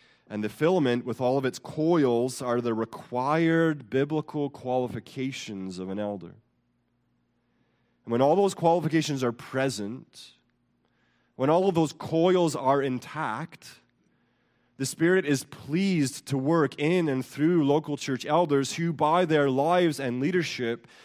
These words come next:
shine light that blesses the local church, which in turn blesses the nations.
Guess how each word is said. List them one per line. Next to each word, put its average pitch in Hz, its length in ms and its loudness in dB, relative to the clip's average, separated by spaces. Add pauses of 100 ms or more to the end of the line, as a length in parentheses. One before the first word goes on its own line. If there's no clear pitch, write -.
shine 156 760 2 (240)
light 139 680 0 (220)
that 120 140 0
blesses 123 1000 0
the 117 120 -6
local 117 260 -4
church, 135 580 0
which 120 220 -6
in 113 140 -4
turn 127 480 -2
blesses 107 460 -6
the 104 100 -14
nations. - 720 -14